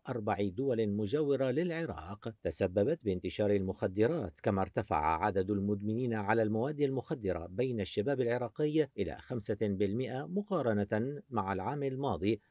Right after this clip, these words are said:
بحسب إحصائية لوزارة الصحة.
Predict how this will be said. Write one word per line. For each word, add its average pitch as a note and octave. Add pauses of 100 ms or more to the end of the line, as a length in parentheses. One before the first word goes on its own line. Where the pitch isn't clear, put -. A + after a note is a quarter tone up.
(140)
بحسب G2
إحصائية F#2+
لوزارة A2
الصحة. -